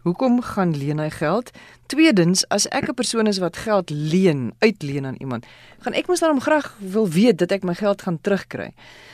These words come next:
So, hoekom leen hierdie ouens geld uit aan mense wat hulle nie seker is dat daai persoon hulle skuld gaan kan terugbetaal nie?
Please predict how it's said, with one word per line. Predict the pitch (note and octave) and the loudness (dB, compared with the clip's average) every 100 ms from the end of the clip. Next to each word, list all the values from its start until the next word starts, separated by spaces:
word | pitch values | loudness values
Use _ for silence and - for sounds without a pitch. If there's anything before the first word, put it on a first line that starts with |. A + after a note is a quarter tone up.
| - | -12
So, | - C4 C#4+ - | -4 2 2 2
hoekom | G3+ A3 F#4 F4 | -4 0 2 4
leen | G#3 G#3 C4 | 4 4 4
hierdie | A#3+ G3+ - | 4 2 0
ouens | E3+ E3 E3+ | 0 0 -2
geld | - G#3+ F#3 E3+ | -4 0 0 0
uit | F#3 F3+ | -4 -2
aan | F#3+ | -2
mense | D#3 C3+ - | -2 -4 -4
wat | F#3 F3+ | -4 -4
hulle | F3 F#3 | -2 -2
nie | G3 A#3+ | 0 2
seker | - A#3+ A3+ G#3+ | 2 2 0 -2
is | G#3 - - | -2 -2 -4
dat | G3 | -2
daai | E3+ E3+ | 0 0
persoon | F#3+ G#3 - G3 F#3+ | 0 -4 -2 -2 -2
hulle | - F3 | -4 -2
skuld | F3+ - G#3 - | -2 0 -2 -4
gaan | - - G3+ | -12 -2 -2
kan | G3+ G#3 | 0 0
terugbetaal | C#4 - A#3+ D3+ A#2+ | -2 -4 -6 -4 -6
nie? | A#2 | -8